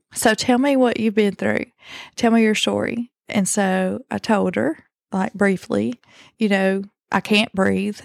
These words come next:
Anything that I do is, is, takes a lot of energy. It wipes me out." I said, "You know, I was in the hospital. And I came home and I got better, but I never really got better. Like, I was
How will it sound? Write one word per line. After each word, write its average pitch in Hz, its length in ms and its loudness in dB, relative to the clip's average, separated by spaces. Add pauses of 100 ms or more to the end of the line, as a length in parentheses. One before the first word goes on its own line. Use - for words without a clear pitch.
(100)
Anything 220 520 4
that 202 140 0
I 202 60 2
do 185 440 -2 (280)
is, - 460 0 (720)
is, 180 360 2
takes - 640 -4 (100)
a 196 140 2
lot 190 460 4
of 185 100 2
energy. 185 680 -2
It - 180 0
wipes - 380 0
me 196 180 0
out." 104 440 -2
I 190 140 0
said, 185 540 -2
"You 190 100 -2
know, 185 160 0
I 185 140 0
was 180 160 -4
in 202 100 -2
the 190 60 -2
hospital. 220 760 0 (720)
And 104 220 0
I - 20 -4
came 180 280 0
home 262 520 2
and 190 100 -2
I 180 120 -6
got - 200 -8
better, 240 540 2 (340)
but 190 140 2
I 185 80 4
never 196 300 2
really 214 340 4
got 226 300 2
better. 226 520 2 (240)
Like, 220 160 -2
I 208 120 2
was 202 280 -2